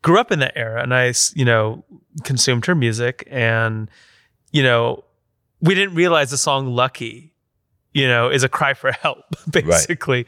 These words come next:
Speaker 2: Yeah.
Speaker 1: of this woman who's been, uh, a, a sort of, I don't wanna say victim 'cause that's not a right word for it, but, like, who's been
Speaker 2: And
Speaker 1: caged in by
Speaker 2: caged,
Speaker 1: this
Speaker 2: yeah, in
Speaker 1: industry,
Speaker 2: prison,
Speaker 1: by her
Speaker 2: kind of.
Speaker 1: own
Speaker 2: Yeah.
Speaker 1: parents or father, really.
Speaker 2: Yeah.
Speaker 1: Um,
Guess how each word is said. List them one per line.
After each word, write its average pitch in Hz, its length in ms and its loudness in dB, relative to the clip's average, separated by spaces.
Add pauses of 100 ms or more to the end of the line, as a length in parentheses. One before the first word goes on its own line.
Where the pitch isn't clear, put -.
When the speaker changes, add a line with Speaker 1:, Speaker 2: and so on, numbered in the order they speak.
(140)
Speaker 2:
Yeah. 85 220 4
Speaker 1:
of 135 80 0
this 143 180 -2
woman 139 380 0
who's 123 260 0
been, 117 460 -6 (280)
uh, 113 240 0 (240)
a, - 240 -2 (100)
a 123 120 0
sort 131 260 0
of, 113 280 0
I - 40 0
don't 135 100 2
wanna 127 140 0
say 117 160 -6
victim 117 360 -6
'cause - 100 -12
that's 120 180 -10
not 117 100 -6
a 117 60 -10
right 120 180 -8
word 127 280 -2
for - 140 -10
it, 127 160 -12
but, - 180 -12
like, 123 280 -2 (460)
who's 139 180 2
been 127 540 -2 (160)
Speaker 2:
And 113 260 -4
Speaker 1:
caged 160 400 -2
in 156 160 0
by 127 60 -4 (120)
Speaker 2:
caged, 123 100 2
Speaker 1:
this 107 100 0
Speaker 2:
yeah, 113 140 4
in - 80 2
Speaker 1:
industry, 135 260 2
Speaker 2:
prison, 127 220 2
Speaker 1:
by 123 140 2
her 123 160 2
Speaker 2:
kind 95 140 -14
of. - 180 -10
Speaker 1:
own - 60 -2
Speaker 2:
Yeah. 104 140 0
Speaker 1:
parents 151 600 0
or 131 100 -2
father, 117 340 0
really. 113 340 -10
Speaker 2:
Yeah. 95 300 0 (420)
Speaker 1:
Um, 110 680 -2